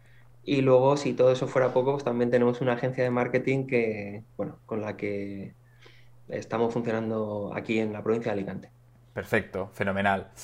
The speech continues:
Speaker 2: Oye, Alex, eh, para toda la audiencia que no sabe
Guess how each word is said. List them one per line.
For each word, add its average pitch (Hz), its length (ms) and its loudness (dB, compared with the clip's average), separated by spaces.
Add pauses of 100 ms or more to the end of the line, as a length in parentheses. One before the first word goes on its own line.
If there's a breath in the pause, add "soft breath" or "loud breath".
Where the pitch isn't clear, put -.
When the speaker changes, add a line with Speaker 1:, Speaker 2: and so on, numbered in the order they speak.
(760 loud breath)
Speaker 2:
Oye, 123 220 6
Alex, 113 420 4
eh, 113 300 12
para 107 200 10
toda 143 160 8
la 143 80 10
audiencia 123 880 2 (480)
que 95 480 0 (200)
no 117 180 4
sabe 107 460 6